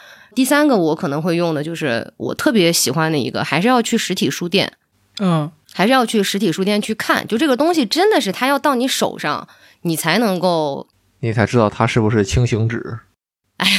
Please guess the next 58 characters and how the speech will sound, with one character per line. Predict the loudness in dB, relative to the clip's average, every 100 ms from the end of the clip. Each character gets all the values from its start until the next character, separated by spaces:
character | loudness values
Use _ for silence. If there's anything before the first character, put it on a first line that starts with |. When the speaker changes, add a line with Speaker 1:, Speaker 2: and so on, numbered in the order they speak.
| 2
Speaker 1:
呀， | 0
现 | 2 2
在 | 2
这 | 0
个 | 0
轻 | 0
型 | 0
纸 | 0
的 | -2
话 | -2 -2
题 | -4
确 | -4 -4
实 | -2
被 |
炒 | -4 -4
得 | -8
挺 | -6 -4
厉 | -2 -2
害 | -2
的 | 0
啊。 | 0
Speaker 2:
什 |
么 |
叫 | 0
轻 | -2 -4 -4
型 | 0
纸？ | 0
Speaker 1:
你， | 2
你 | 2
也 | 2
不 |
喜 | 2
欢 | 2 2
轻 | 2
型 | 0
纸 | 0 -4
是 | -6 -4
吗？ | -4 -4 -10 _ -20 -20
Speaker 3:
我 | -6 0 4
也 | 4
不 | 2 0
是 | 2 4 4 2 -2 -4
不 | -2
喜 | -2 -8
欢， | -2 0 0
我 | -2
只 | -2 -4
是 | -2 -2
觉 | 2 2
得 |
很 | 2 0
多 | 2 2
人 | 2
都 | 0
不 | -4 -4
喜 | -4 -8
欢。 | -4 -2 2
Speaker 2:
哦， | 2